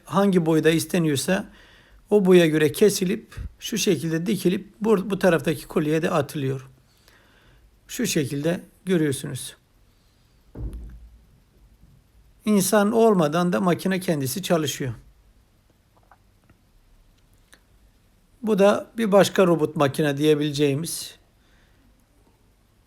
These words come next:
Bu da yan torba cep dediğimiz ceplerin,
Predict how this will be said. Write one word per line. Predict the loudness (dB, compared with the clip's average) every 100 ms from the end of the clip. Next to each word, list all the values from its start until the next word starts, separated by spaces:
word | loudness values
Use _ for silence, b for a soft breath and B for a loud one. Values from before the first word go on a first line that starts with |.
| _ _
Bu | 0
da | 4 2 2 -2
yan | 2 4 4
torba | 2 2 4 4
cep | 4 0 -2 -4
dediğimiz | -2 -2 -2 -6 -6 -10 -16 B B B -6
ceplerin, | 2 2 2 0 0 -2